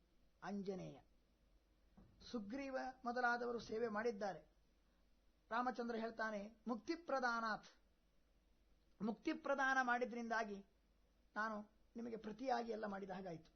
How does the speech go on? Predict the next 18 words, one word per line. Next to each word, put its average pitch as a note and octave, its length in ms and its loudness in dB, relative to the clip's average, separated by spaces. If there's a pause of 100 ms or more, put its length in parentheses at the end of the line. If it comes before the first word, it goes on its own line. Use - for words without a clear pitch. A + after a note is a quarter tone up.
(1000)
ಆದ್ರೆ A3 500 8
ನಿಮ್ಮಂತೆ C4 800 0 (760)
ಆಂಜನೇಯನಿಗೆ C#4 540 2
ಕೇವಲ C4 260 4
ಮುಕ್ತಿ A#3 300 -2
ಪ್ರದಾನ B3 400 -2
ಮಾತ್ರ A3+ 300 -2
ಮಾಡಿದ್ರೆ G3 340 -2
ಸಾಲದು, F#3 460 0
ವಿಶೇಷವಾಗಿ B3+ 960 4 (680)
ಅವನು A#3 180 0
ನನ್ನ A#3 240 -2
ಸೇವೆಯನ್ನು C4+ 540 0
ಮಾಡಿದ್ದಾನೆ. G#3 640 0 (640)
ಆದ್ದರಿಂದಾಗಿ A#3 500 4
ಅವನಿಗೆ G#3+ 500 -4 (140)
ಸಹಭೋಗಕ್ಕೆ B3+ 840 10
ಅವಕಾಶವುಳ್ಳಂತಹ G#3+ 1160 0